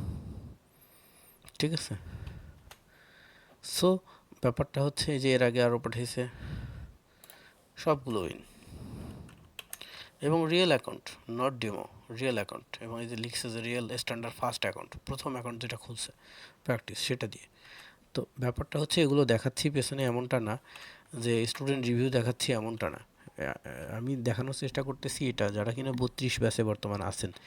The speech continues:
ইনি, আপনাদের এই সিনিয়র ভাই ছিল হচ্ছে, আ, কত নম্বর ব্যাচে আমরা একটু দেখি।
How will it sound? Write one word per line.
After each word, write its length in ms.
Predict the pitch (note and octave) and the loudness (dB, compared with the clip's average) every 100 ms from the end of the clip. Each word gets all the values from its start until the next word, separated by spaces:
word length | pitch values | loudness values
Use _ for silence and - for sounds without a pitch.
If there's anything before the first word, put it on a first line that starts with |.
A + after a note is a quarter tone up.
| - - - - | -16 -14 -16 -4
ইনি, 320 | - C#3 C3+ | 2 4 4
আপনাদের 400 | A2 - A#2+ A#2 | 4 2 2 4
এই 80 | B2+ | 4
সিনিয়র 360 | B2 B2+ B2 B2+ | 4 0 4 4
ভাই 220 | A#2 B2 | 6 4
ছিল 240 | - A#2+ | 4 2
হচ্ছে, 460 | B2 A#2+ - - D3 - - - - - - _ - - | 4 2 2 2 0 -2 -18 -20 -20 -20 -20 _ -14 -2
আ, 360 | A2 G#2+ G#2+ A2 | 2 2 2 2
কত 160 | A#2+ B2 | 2 2
নম্বর 240 | A#2 A#2 | 0 2
ব্যাচে 260 | A2+ A2 D3+ | 2 2 2
আমরা 160 | B2+ | 2
একটু 160 | A2 G2+ | 0 -2
দেখি। 300 | A2 - | -4 -4